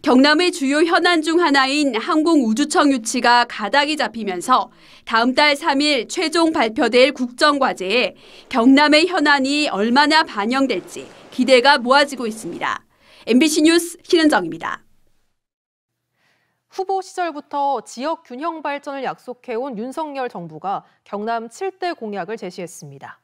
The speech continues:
Speaker 2: 차세대 원전 산업 육성과 항공우주청 설립 등이 포함됐는데요. 이와 함께 발표된 국정과제엔 메가시티 확대 설치도 포함돼서 경남 발전에 긍정적인 영향이 예상됩니다.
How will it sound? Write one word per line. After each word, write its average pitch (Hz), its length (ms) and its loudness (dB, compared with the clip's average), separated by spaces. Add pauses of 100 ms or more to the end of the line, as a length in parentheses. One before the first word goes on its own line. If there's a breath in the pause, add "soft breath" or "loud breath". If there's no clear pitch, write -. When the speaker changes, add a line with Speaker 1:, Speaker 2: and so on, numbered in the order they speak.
(480)
Speaker 2:
차세대 330 420 -8
원전 240 480 -8
산업 294 320 -10
육성과 190 640 -10
항공우주청 269 840 -10
설립 262 320 -10
등이 165 220 -14
포함됐는데요. 185 840 -12 (440)
이와 262 260 -6
함께 311 320 -12
발표된 233 540 -10
국정과제엔 208 960 -10
메가시티 277 680 -10
확대 370 300 -10
설치도 254 340 -12
포함돼서 214 680 -12 (280)
경남 262 420 -8
발전에 196 480 -10
긍정적인 247 720 -8
영향이 170 380 -10
예상됩니다. 170 720 -14